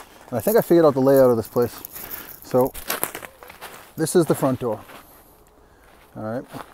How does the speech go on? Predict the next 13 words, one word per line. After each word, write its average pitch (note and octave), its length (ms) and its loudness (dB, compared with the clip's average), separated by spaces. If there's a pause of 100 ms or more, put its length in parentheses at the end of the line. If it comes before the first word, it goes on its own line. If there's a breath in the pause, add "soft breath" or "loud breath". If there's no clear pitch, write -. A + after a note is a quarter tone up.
(420 loud breath)
And G#2+ 100 -12
so A#2+ 320 -2 (460)
where C#3+ 220 0
we C3 120 2
were B2+ 80 2
just C#3 280 -2
in, B2+ 260 0 (1000 loud breath)
I A2+ 40 -8
wanna B2+ 200 0
say C3 180 0
is A2 200 -2
the, A#2 280 0
uh, A2+ 220 -4